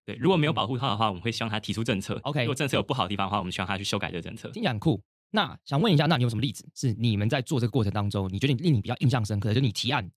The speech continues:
Speaker 2: 提了什么东西，然后最后被解决的？
Speaker 1: 我觉得有一些，有一些案子，
Speaker 2: 嗯。
Speaker 1: 或许可能不像我前面讲感觉那么高大上了，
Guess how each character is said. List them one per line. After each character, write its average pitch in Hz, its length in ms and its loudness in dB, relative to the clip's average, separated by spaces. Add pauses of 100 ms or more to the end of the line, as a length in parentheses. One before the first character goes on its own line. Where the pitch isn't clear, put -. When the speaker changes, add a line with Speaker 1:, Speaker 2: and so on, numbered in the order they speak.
Speaker 2:
提 - 120 0
了 180 60 2
什 120 100 -4
么 - 20 -2
东 139 140 4
西， 135 100 -4
然 110 80 0
后 120 60 0
最 131 80 -2
后 117 60 0
被 113 80 -2
解 98 120 -8
决 - 160 -16
的？ - 140 -14 (360)
Speaker 1:
我 139 100 -2
觉 143 100 -2
得 220 160 4 (300)
有 117 80 0
一 131 40 -2
些， 147 160 0 (100)
有 127 120 0
一 - 20 0
些 127 120 -2
案 147 180 -2
子， 101 180 -4 (160)
Speaker 2:
嗯。 110 140 -10
Speaker 1:
或 - 80 -2
许 117 100 -2
可 113 120 0
能 107 80 2
不 - 40 -6
像 156 140 0
我 101 80 0
前 - 80 -4
面 101 80 2
讲 90 100 -2
感 90 140 -2
觉 - 20 0
那 110 60 0
么 104 60 0
高 92 120 -2
大 90 140 -2
上 92 160 -6
了， 90 60 -8